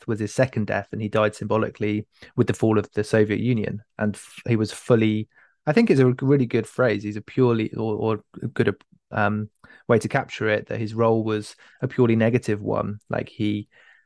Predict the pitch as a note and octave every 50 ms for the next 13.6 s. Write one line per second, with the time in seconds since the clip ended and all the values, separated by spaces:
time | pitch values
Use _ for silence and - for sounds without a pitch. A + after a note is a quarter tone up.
0 | _ _ - A#2 A2 G#2 G#2+ - - A#2 A2+ A2+ A2 G#2+ G#2+ G#2 - A2 G#2+ G#2
1 | G#2 G#2 G2+ - - - C#3 C#3 C3 B2+ A#2 A2+ A2+ A2 G#2+ G#2 A2 A2 G#2+ G#2+
2 | G#2+ G#2+ G#2+ - _ - A2+ G#2 - - - - A2+ A2+ A2+ A2 G#2+ G#2+ A2 -
3 | _ _ _ - C3+ B2+ C3 B2 B2 B2 A2+ A#2+ A2 - A#2 - A2+ A2 A2 G#2+
4 | G#2 - - _ - G#2+ G#2+ G#2+ G#2+ G#2 G2+ G#2+ G#2+ G#2+ - - C3+ C3+ C3 B2
5 | A#2+ A2+ G#2+ - _ _ - - - _ _ _ _ - A2 A2 G#2+ - - _
6 | _ _ _ _ - C3+ B2+ - - C#3 B2+ B2 A#2 A2+ G#2+ A2 G#2+ G#2+ G#2+ G#2+
7 | G#2+ - _ - - A2 G#2+ G#2 G#2 A2 A2 G#2+ A2 G#2+ G#2+ G2+ - G#2+ G#2+ G#2+
8 | G#2 - - A2 A2 A2 A2 - - - A2 G#2+ - _ - A2+ G#2+ G#2+ G#2+ A2+
9 | - - - - - - - - A#2+ B2 A#2 A2 G#2+ A2 A2+ B2+ B2+ - G#2 G#2+
10 | A2 G#2+ G#2 G#2+ - - - G#2+ - G#2+ G#2+ G#2 - B2+ C3 B2+ B2+ G#2+ G#2+ G#2+
11 | G#2+ G#2+ G#2+ G#2 - G#2+ G#2+ G#2 - A2 - - - A2+ G#2+ G#2+ - _ - -
12 | - - - C3 A#2 - A#2 A2+ A#2+ A#2+ A#2 A2+ - - G#2 G#2+ A2 A2 G#2+ G#2
13 | G#2 G#2+ G#2 - A#2 G#2+ A2+ G#2+ G#2+ G2+ -